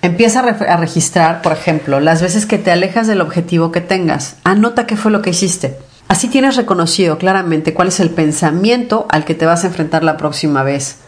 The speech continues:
Y sobre todo que vayas planeando de una vez cómo lo vas a contrarrestar. Y bueno, ya que estamos en esto, aceptar que somos procrastinadores,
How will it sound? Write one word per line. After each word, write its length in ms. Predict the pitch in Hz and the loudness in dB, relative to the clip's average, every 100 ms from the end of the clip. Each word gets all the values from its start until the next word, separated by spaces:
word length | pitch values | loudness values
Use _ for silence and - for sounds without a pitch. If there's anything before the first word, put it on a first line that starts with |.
| - - - - - | -20 -20 -20 -10 -2
Y 60 | |
sobre 280 | 202 208 208 | 0 2 0
todo 280 | 208 226 254 | 0 0 0
que 100 | 214 | 0
vayas 280 | 185 196 208 | -2 -2 -2
planeando 480 | 190 165 165 156 147 | -2 0 0 0 2
de 80 | |
una 160 | 160 156 | 2 2
vez 260 | 151 170 - | 0 -2 -4
cómo 380 | - 175 170 | -2 0 2
lo 140 | 160 135 | 2 0
vas 200 | 131 139 | -2 -4
a 80 | 135 | -6
contrarrestar. 720 | 120 123 123 131 - 123 - - - - | -6 -6 -6 -6 -6 -8 -10 -20 -20 -4
Y 80 | 294 | 2
bueno, 300 | 403 220 214 - | 2 2 -2 -4
ya 240 | 175 190 | 0 2
que 80 | 208 | 0
estamos 320 | - 208 208 | 0 2 2
en 140 | 220 226 | 0 -2
esto, 180 | 214 | -2
aceptar 420 | 143 135 139 151 156 | -4 -4 -4 -4 -2
que 80 | |
somos 300 | 160 165 165 | 0 0 0
procrastinadores, 1000 | 165 170 175 175 196 190 196 151 139 - | 0 -2 -2 -2 0 0 0 0 -4 -10